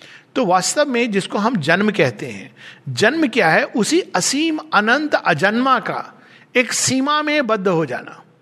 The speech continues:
अपनी ही मर्जी से। एक बड़ा सुंदर इस पर, अ, श्री कृष्ण जी के ऊपर एक भजन है,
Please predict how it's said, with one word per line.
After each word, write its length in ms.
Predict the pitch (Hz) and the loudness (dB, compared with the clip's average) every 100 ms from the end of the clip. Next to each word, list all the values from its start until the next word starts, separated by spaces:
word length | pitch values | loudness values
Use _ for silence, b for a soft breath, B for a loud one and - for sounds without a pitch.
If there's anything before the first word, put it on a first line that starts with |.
| _ _ _ _ - | _ _ _ _ -4
अपनी 260 | 196 330 330 | -4 -2 -2
ही 140 | 330 | 0
मर्जी 360 | 311 269 247 214 | 0 0 2 0
से। 260 | 180 - - | -2 -6 -8
एक 180 | 165 | -6
बड़ा 180 | 147 208 | 0 0
सुंदर 320 | - 214 226 | 0 -2 0
इस 120 | 226 220 | 0 0
पर, 220 | 220 185 | -2 -2
अ, 600 | 170 185 175 160 147 147 | -4 -10 -12 -12 -12 -10
श्री 140 | - | -10
कृष्ण 240 | 170 180 170 | -8 -8 -6
जी 120 | 202 | -4
के 240 | 196 175 - B B B B - | 0 -2 -2 B B B B -8
ऊपर 160 | 170 190 | -2 0
एक 120 | 143 | 0
भजन 300 | 139 180 185 | 0 2 0
है, 380 | 139 185 - | 0 -2 -6